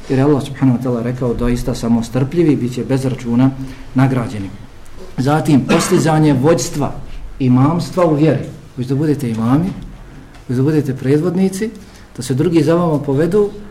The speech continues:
preko noći ne može. Preko šehade, šehadetu zur, preko diplome ne može.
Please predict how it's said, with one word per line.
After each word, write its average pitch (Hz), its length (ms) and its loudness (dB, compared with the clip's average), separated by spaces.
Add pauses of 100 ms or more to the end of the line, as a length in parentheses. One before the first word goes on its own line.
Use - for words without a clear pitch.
(640)
preko 151 340 0
noći 180 380 0 (180)
ne 123 120 -2
može. 101 220 -10 (1120)
Preko 131 240 -2
šehade, 151 680 0
šehadetu 139 580 0
zur, 151 460 2
preko 135 220 -2
diplome 131 600 0 (260)
ne 131 140 2
može. 104 260 -2